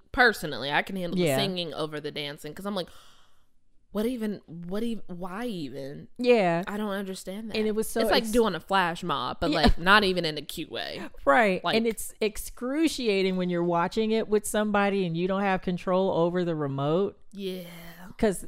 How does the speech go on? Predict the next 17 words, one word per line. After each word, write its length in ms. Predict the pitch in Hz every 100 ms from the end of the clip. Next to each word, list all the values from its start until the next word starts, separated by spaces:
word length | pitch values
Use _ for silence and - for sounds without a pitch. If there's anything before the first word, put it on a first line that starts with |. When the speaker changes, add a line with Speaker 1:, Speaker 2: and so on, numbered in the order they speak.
| -
Speaker 2:
when 220 | 196 208
I 120 | 202
was 200 | 214 196
younger, 340 | 214 233 196 175
that 200 | 185 180
used 220 | 190 180
to 60 | 180
be 340 | 180 175 165 -
my 320 | 175 185 214
issue 460 | - 170 165 175 160
is 120 | 160
that, 320 | 160 160 151
let's 160 | 156 151
say 120 | 165
I'm 160 | 160
watching 360 | 156 147 151 156
it 320 | 147 143 -